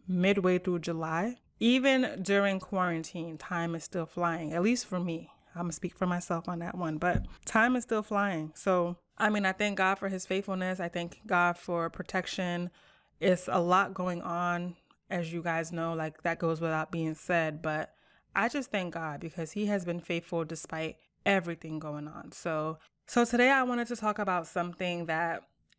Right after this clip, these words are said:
has been on my mind lately, and, um, it's the way that we relate to Christ, right? When it comes to grace and guilt. So in the first season, I did an episode called seventy times seven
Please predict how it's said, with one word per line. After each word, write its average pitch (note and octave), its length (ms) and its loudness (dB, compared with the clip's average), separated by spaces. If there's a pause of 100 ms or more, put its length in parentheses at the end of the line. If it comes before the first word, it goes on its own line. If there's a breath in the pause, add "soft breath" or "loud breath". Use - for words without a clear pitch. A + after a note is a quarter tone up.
has F#3+ 280 2
been F#3 140 0
on F#3 220 0
my G#3+ 140 4
mind E3 420 0
lately, E3 560 -4 (360 soft breath)
and, E3+ 380 0
um, D#3 560 -2 (220)
it's G#3 160 4
the G#3+ 140 4
way F#3+ 180 4
that G3 180 2
we F3+ 100 0
relate F3 420 -2
to - 120 -10
Christ, E3+ 560 -4
right? F3 380 -6 (300 loud breath)
When F3+ 140 4
it F3+ 120 0
comes F3 300 0
to E3+ 460 -2
grace F3 440 0
and E3 200 -2
guilt. - 320 -4 (600 soft breath)
So G#3 220 4
in G#3 100 6
the G#3 80 4
first C4+ 320 4
season, F3+ 320 0
I F3+ 100 2
did G#3+ 160 0
an G#3 100 -2
episode F#3 500 0
called D#3+ 480 0
seventy E3+ 500 -2
times D#3 340 -4
seven G3 520 -2